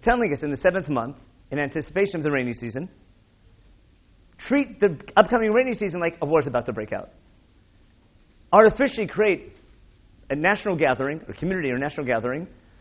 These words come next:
where you create this feeling, this atmosphere, that your life is on the line. 'Cause your life is on the line a month from now.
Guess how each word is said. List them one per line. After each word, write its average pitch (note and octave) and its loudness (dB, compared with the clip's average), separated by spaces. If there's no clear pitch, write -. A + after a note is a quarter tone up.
where D3+ -2
you A3+ 0
create G3+ -4
this D#3+ -10
feeling, E3 4
this B2+ -4
atmosphere, D3+ -4
that D#3 0
your D3 0
life C#3+ 0
is B2 -4
on A#2 0
the G#2+ -2
line. G#2+ -4
'Cause - 0
your A#3+ 6
life C4 4
is C#4+ 0
on A3+ 6
the E3 6
line G#2+ -2
a F#3+ -2
month B3 2
from F3 -2
now. G#2+ -4